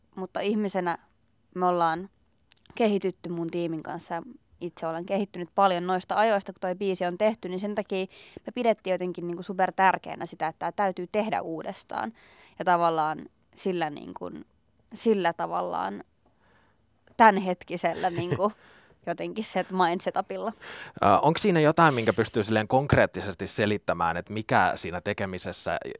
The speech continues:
Speaker 2: on muuttunut tässä vuosien varrella? Kun sä just sanoit, että niitä raameja ollaan
Speaker 1: Mm.
Speaker 2: löydetty uudestaan ja se tekeminen on eri tasolla,
Speaker 1: Mm.
Speaker 2: niin huomaako sä jotenkin itse tai pystyykö sieltä pointtaa jotain, että, että tätä me ei enää tehdä tolla lailla? Tai?
Speaker 1: Mm,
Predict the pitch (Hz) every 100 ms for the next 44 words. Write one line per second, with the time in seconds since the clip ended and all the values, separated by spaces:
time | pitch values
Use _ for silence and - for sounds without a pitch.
0 | - 92 95 120 131 - 120 90 - -
1 | 85 73 - 73 73 71 78 92 92 -
2 | 101 90 90 90 - 104 92 85 67 71
3 | 80 80 - 90 82 - - 82 69 76
4 | 78 71 85 92 95 92 82 82 82 87
5 | 85 82 85 - - 55 214 208 175 -
6 | _ 98 - 104 131 147 113 - 92 90
7 | 87 104 - 87 - - 87 95 87 80
8 | - 87 73 65 71 - 67 82 80 -
9 | - - 123 110 101 92 87 82 87 82
10 | - 69 52 50 62 76 - - - _
11 | _ _ - - - - - - - _
12 | 311 330 339